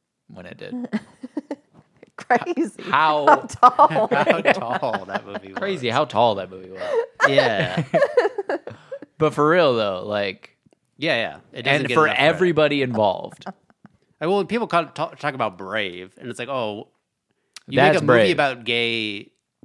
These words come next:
Speaker 3: uh, g-, a gay story now."
Speaker 1: Yeah.
Speaker 3: It's not Brave.
Speaker 1: Not Brave.
Speaker 3: It, you're actually, it's, it's less brave than making a straight story, <laughs> I feel like.
Speaker 1: A hundred percent.
Speaker 3: 'Cause it's like, everyone is going to accept it.
Speaker 1: Yeah.
Speaker 3: Um, Brokeback was truly brave.
Speaker 1: Truly brave.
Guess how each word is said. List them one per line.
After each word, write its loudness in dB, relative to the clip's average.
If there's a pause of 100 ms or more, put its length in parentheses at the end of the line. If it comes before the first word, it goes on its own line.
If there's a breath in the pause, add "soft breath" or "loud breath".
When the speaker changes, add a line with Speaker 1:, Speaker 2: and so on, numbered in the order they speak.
(120)
Speaker 3:
uh, -10
g-, -12
a -6
gay -2
story -4
now." -8
Speaker 1:
Yeah. -8
Speaker 3:
It's -4
not -4
Brave. -6
Speaker 1:
Not 2
Brave. -6
Speaker 3:
It, -6
you're -4
actually, -8
it's, -14
it's -16
less -6
brave -8
than -10
making -10
a -14
straight -16
story, -14
<laughs> -2
I -4
feel -8
like. 4
Speaker 1:
A 8
hundred 2
percent. -8
Speaker 3:
'Cause -4
it's -12
like, -8 (180)
everyone -4
is -10
going -8
to -12
accept -12
it. -16 (380)
Speaker 1:
Yeah. -4 (240)
Speaker 3:
Um, -8 (580)
Brokeback 2
was -8 (320)
truly -6
brave. -12
Speaker 1:
Truly 0
brave. -4